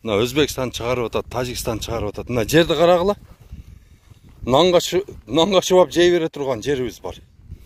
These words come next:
Бир тырс эткен ташы жок. Мына ушундай жерлерде биз ыйлактап, ачка калдык.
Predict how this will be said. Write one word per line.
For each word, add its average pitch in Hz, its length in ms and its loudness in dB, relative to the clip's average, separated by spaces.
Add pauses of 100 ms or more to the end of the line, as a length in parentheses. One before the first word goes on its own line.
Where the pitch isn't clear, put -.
(1000)
Бир 165 200 4 (500)
тырс - 180 2
эткен 147 300 -2
ташы 151 260 -4
жок. 98 200 -10 (1400)
Мына 165 180 2
ушундай 175 360 0
жерлерде 180 560 2
биз 151 300 -6 (880)
ыйлактап, 185 640 2 (240)
ачка 190 340 4
калдык. 196 640 6